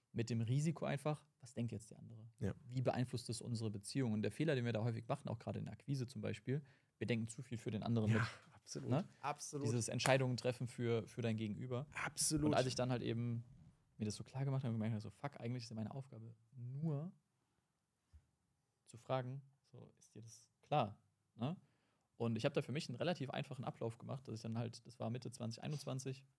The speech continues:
Speaker 1: ähm, dass ich wirklich dann halt, ähm, meinem Team das sukzessive einfach durchgegangen bin,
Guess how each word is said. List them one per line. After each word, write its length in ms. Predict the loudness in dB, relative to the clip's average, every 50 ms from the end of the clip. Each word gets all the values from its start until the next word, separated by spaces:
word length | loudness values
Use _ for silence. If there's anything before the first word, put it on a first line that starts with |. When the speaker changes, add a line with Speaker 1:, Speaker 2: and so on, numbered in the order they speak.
| _ _ _ _ _ _ _ _ _ _ _ _ _ _ _ -6 -2
Speaker 1:
ähm, 220 | 0 0 2 0
dass 120 | 0 0
ich 80 | -2 -4
wirklich 200 | -6 -6 -8 -6
dann 160 | -4 -2 0
halt, 180 | 0 0 -2 -4 -4
ähm, 220 | -2 0 0 -2 -4 -8 -20 -20 -20 _ _ _
meinem 180 | 0 2 2 2
Team 220 | 2 0 0 2 2
das 160 | 0 -2 -6 -12 _ _ _ _ _ _ -20
sukzessive 440 | -18 -8 -8 -6 -2 -2 0 0
einfach 180 | 0 0 -2 -2
durchgegangen 540 | -2 0 0 0 0 0 0 2 2 2 2
bin, 280 | 2 2 2 0 0